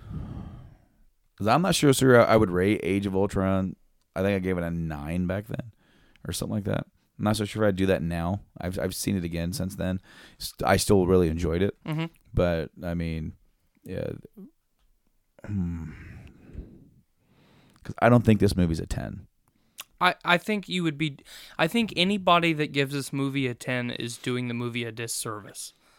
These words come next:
Speaker 2: personally, because there are things about this film, you know, you touched on the things,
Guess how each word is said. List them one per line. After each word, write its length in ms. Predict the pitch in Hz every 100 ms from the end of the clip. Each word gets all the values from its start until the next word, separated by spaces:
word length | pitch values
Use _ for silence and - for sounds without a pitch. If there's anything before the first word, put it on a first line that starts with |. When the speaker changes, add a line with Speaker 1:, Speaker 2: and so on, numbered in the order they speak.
| - _ _ _ _
Speaker 2:
personally, 680 | 170 165 - 127 113 113 123
because 280 | 139 - 147
there 180 | 151 147
are 300 | 147 165 175
things 720 | - 160 147 143 151 151 - - - - - _
about 320 | 127 131 127
this 180 | 143 -
film, 520 | - 135 127 127 127 - - - _ -
you 100 | 131
know, 240 | 120 127 - -
you 200 | 147 143
touched 340 | 143 139 -
on 140 | 131
the 60 | 131
things, 580 | - 131 127 127 -